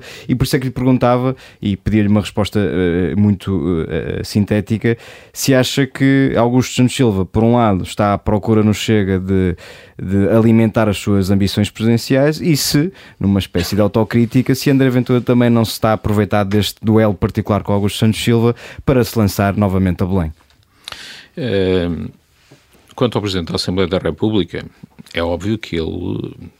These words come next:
Speaker 2: possivelmente tira algum partido desta, eh, luta, entre aspas, com o partido Chega. Eh, se é para alimentar a sua candidatura ou não, só ele saberá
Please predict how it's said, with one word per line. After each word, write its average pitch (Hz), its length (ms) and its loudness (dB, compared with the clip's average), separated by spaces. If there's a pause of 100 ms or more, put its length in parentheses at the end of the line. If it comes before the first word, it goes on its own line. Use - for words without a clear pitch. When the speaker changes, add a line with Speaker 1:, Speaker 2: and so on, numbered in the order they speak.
(240)
Speaker 2:
possivelmente 82 600 -6
tira 87 140 -2
algum 87 260 -2
partido 107 580 -4
desta, - 380 -8
eh, 85 440 -6 (540)
luta, 95 420 -4
entre 87 240 -4
aspas, 92 560 -2
com 82 200 -4
o 78 40 -4
partido - 420 -10
Chega. - 380 -10 (480)
Eh, - 440 -14
se - 200 -4
é - 40 -6
para - 160 -6
alimentar 82 360 -4
a - 20 -6
sua 80 220 -8
candidatura 92 520 -2
ou 110 40 0
não, 131 200 -2 (180)
só - 200 -14
ele 82 140 -12
saberá 98 500 -4